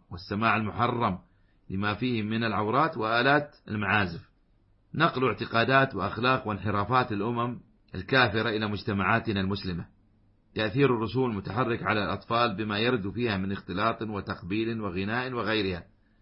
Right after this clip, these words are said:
تعويد المشاهد على رؤية المنكرات والمحرمات وعدم إنكارها ولو بقلبه، تشويه قضايا المسلمين المعاصرة بسبب تبعية بعض هذه الأجهزة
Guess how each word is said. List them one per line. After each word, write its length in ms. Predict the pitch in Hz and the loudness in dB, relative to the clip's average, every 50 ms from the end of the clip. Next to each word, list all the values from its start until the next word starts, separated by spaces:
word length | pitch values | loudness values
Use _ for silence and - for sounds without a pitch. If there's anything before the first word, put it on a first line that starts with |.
| _ _ _ _ _ _ - | _ _ _ _ _ _ -2
تعويد 320 | - 101 123 156 165 147 | 0 2 4 4 4 4
المشاهد 480 | - 127 120 101 147 165 175 165 143 120 | 2 -2 -2 0 4 4 6 6 6 4
على 240 | 113 117 120 120 131 | 4 4 4 4 6
رؤية 300 | 143 143 147 139 123 110 | 6 4 4 2 2 0
المنكرات 520 | 113 113 110 - 113 110 120 131 135 127 | -2 -4 -2 0 2 4 6 6 6 6
والمحرمات 760 | 113 104 104 95 92 117 98 101 101 101 117 127 123 110 - - _ _ _ _ _ _ _ _ _ _ - | 4 0 0 0 -2 -2 0 0 2 4 4 6 4 4 2 -4 _ _ _ _ _ _ _ _ _ _ -12
وعدم 360 | - - 95 117 120 127 107 95 | -4 0 0 2 2 2 0 -2
إنكارها 540 | 104 95 - 120 120 120 120 113 104 104 | -4 0 2 2 4 4 4 2 2 2
ولو 240 | 104 113 131 143 143 | 2 2 4 2 2
بقلبه، 500 | 110 123 - - 131 131 117 98 104 - - _ _ _ _ _ _ _ _ _ _ _ _ _ _ _ - | 2 0 2 4 4 4 4 2 -2 -4 -6 _ _ _ _ _ _ _ _ _ _ _ _ _ _ _ -8
تشويه 360 | - 101 - - 135 147 139 | -6 -6 0 4 4 4 4
قضايا 380 | 139 - 113 113 123 120 113 107 | 4 2 0 2 4 4 4 2
المسلمين 480 | 104 98 90 - 98 107 113 117 110 | 0 -2 -4 -4 -4 -2 -2 -2 -2
المعاصرة 560 | 104 101 98 85 90 107 113 101 92 113 104 98 | 0 0 0 2 4 4 2 2 0 -4 -4 -4
بسبب 360 | 92 92 - 123 120 98 - | -4 -4 -2 -2 -2 -2 -2
تبعية 560 | - 101 95 92 104 135 135 127 113 107 - - _ _ _ _ _ _ _ _ _ - - | -2 -2 -2 0 0 0 2 0 0 -2 -4 -12 _ _ _ _ _ _ _ _ _ -2 2
بعض 240 | 117 107 104 107 | 2 4 4 2
هذه 280 | 104 104 110 110 110 98 | 2 0 0 0 0 0
الأجهزة 680 | 92 82 101 117 98 85 92 95 92 98 110 104 85 | 0 0 -2 -2 -2 -2 -4 -2 -2 -2 -2 -2 -4